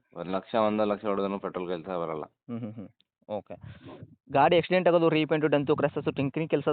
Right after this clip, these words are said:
Speaker 2: ಸಣ್ಣ ಪುಟ್ಟ
Speaker 1: ಆ,
Speaker 2: ಮನೆ ಕೆಲಸ,
Speaker 1: ಏನೂ
Speaker 2: ಗಾಡಿ
Speaker 1: ಆಗಿಲ್ಲ.
Speaker 2: ಸ್ಟೇಟಸ್, ಓರಿಜಿನಲ್ ಜಂಪ್ ಈ ಥರ ಏನೂ
Speaker 1: ಏನೂ
Speaker 2: ಇಲ್ವಾ?
Speaker 1: ರಿಪ್ಲೇಸ್ಮೆಂಟ್ ಏನಿಲ್ಲ ಸರ್, ಏನು ರಿಪ್ಲೇಸ್ಮೆಂಟ್ ಏನಿಲ್ಲ.
Speaker 2: ಪೂರ್ತಿ ಕ್ಲೀನ್ ಅಂಡ್ ಕ್ಲಿಯರ್ ಐತ್ರಿ?
Speaker 1: ಹ್ಮ್.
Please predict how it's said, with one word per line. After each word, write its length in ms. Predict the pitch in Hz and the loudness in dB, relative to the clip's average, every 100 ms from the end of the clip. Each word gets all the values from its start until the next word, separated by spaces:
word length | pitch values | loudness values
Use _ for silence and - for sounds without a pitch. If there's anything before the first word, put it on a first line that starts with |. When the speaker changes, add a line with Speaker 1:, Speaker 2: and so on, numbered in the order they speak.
| 143 | 0
Speaker 2:
ಸಣ್ಣ 180 | 131 | 2
ಪುಟ್ಟ 160 | 139 90 | 4 4
Speaker 1:
ಆ, 60 | 139 | 4
Speaker 2:
ಮನೆ 160 | 135 | 2
ಕೆಲಸ, 140 | 135 110 | 2 2
Speaker 1:
ಏನೂ 100 | 135 | 4
Speaker 2:
ಗಾಡಿ 180 | 127 | 6
Speaker 1:
ಆಗಿಲ್ಲ. 240 | 135 123 127 | 4 4 2
Speaker 2:
ಸ್ಟೇಟಸ್, 260 | - 143 | 0 0
ಓರಿಜಿನಲ್ 320 | 120 127 127 120 | 0 0 0 -2
ಜಂಪ್ 200 | 113 117 | -2 -2
ಈ 160 | 113 | 2
ಥರ 60 | 113 | 4
ಏನೂ 80 | 127 | 6
Speaker 1:
ಏನೂ 100 | 127 | 4
Speaker 2:
ಇಲ್ವಾ? 180 | 123 | 4
Speaker 1:
ರಿಪ್ಲೇಸ್ಮೆಂಟ್ 560 | 131 117 120 117 117 107 | 2 -2 -4 -6 -4 -4
ಏನಿಲ್ಲ 220 | 101 95 | -4 -6
ಸರ್, 200 | 90 92 | -8 -8
ಏನು 200 | 95 101 | -6 -6
ರಿಪ್ಲೇಸ್ಮೆಂಟ್ 520 | 90 85 90 85 78 | -8 -10 -12 -12 -14
ಏನಿಲ್ಲ. 180 | 73 76 - - | -16 -18 -16 -4
Speaker 2:
ಪೂರ್ತಿ 260 | 127 123 | -2 0
ಕ್ಲೀನ್ 220 | 131 135 143 | 0 0 0
ಅಂಡ್ 120 | 147 | 2
ಕ್ಲಿಯರ್ 200 | 131 123 | 4 4
ಐತ್ರಿ? 200 | 104 101 | 0 -6
Speaker 1:
ಹ್ಮ್. 680 | - _ _ - 87 85 | -16 _ _ -16 -12 -12